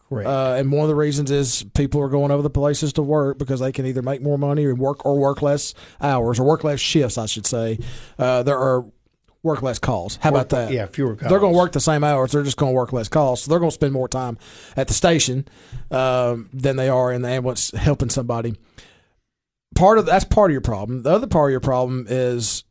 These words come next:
Speaker 2: re-, retaining. So you're having a hard time filling open positions.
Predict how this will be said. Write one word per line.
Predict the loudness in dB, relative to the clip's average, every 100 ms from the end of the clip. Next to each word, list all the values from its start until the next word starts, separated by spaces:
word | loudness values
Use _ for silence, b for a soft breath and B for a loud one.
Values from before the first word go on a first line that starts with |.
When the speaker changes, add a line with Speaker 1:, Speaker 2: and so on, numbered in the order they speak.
| _
Speaker 2:
re-, | -4 -2
retaining. | -2 -2 2 0 0 -2 -4 -12 _ _ _ _ _ _
So | 0
you're | 2
having | 2 2
a | 2
hard | 2
time | 0 0
filling | 0 0 0
open | 0 -2
positions. | -2 -6 -6 -8 -10